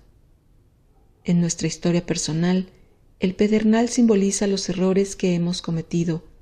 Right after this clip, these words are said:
el sufrimiento resultante y las lecciones aprendidas. Los días en los que rige pedernal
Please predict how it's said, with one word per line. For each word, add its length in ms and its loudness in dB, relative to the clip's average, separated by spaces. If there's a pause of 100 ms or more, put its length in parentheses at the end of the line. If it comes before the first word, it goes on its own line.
(320)
el 140 -2
sufrimiento 640 -2
resultante 880 -2 (420)
y 80 2
las 180 4
lecciones 580 2
aprendidas. 760 -6 (2000)
Los 320 4
días 460 4
en 120 2
los 180 0
que 140 2
rige 300 -2
pedernal 680 0